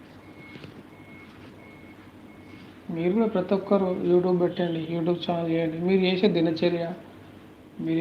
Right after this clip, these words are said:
చేసే ప్రతి ఒక్కటి వాళ్ళని షేర్ చేసుకోండి. అందరు షేర్ చేస్తారు,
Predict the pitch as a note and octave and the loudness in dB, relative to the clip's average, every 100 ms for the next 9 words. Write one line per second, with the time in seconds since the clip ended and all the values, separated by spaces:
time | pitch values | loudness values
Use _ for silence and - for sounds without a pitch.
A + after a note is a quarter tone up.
0 | E3+ E3 F3+ E3+ D#3 F3 E3+ E3 E3+ D#3+ | -2 -2 -2 -2 0 2 2 2 2 2
1 | A#3+ - - - - - - - - - | 2 0 -12 -20 -20 -20 -20 -20 -20 -20
2 | - - - E3 E3 G#3+ A#3+ G#3+ G#3 G#3 | -20 -14 -6 -2 0 2 4 6 6 6
3 | G#3 F3 D3 D3 - D#3+ E3+ G#3 B3 A3+ | 4 0 -2 -4 -4 0 0 2 4 6
4 | G#3 G#3 F3+ | 6 4 0